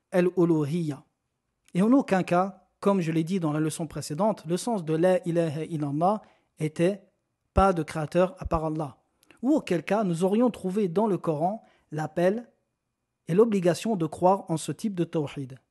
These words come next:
Mais plutôt, Tawhidu ar-Rububiyya est venu comme argument et preuve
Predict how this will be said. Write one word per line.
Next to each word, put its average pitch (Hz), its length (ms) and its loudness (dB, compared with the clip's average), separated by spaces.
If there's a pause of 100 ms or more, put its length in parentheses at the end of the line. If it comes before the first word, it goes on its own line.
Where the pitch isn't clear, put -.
Mais 190 200 4
plutôt, 208 480 0
Tawhidu 190 840 2 (500)
ar-Rububiyya 170 1120 2 (460)
est 165 80 0
venu 226 320 4
comme 175 340 -2
argument 190 720 2 (840)
et 185 100 6
preuve 185 520 2